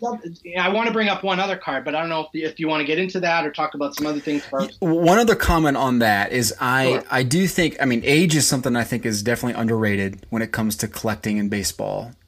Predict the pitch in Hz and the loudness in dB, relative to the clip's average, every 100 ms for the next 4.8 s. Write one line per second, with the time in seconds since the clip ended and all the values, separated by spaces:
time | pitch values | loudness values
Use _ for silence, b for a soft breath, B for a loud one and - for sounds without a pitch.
0 | - 196 180 156 117 104 98 - 104 101 | 0 2 4 2 2 0 -2 -4 -4 -4
1 | - - 120 147 139 165 139 117 101 98 | -4 -4 -4 2 4 6 4 2 2 0
2 | - 107 110 139 131 127 117 117 113 110 | -2 -4 -4 -4 0 0 2 0 0 0
3 | 107 113 107 110 113 104 104 - 104 107 | 0 -2 -2 -2 -2 -4 -4 -4 -2 -2
4 | 104 - 117 110 - 110 104 98 | -4 -4 -4 -4 -2 -2 -2 -4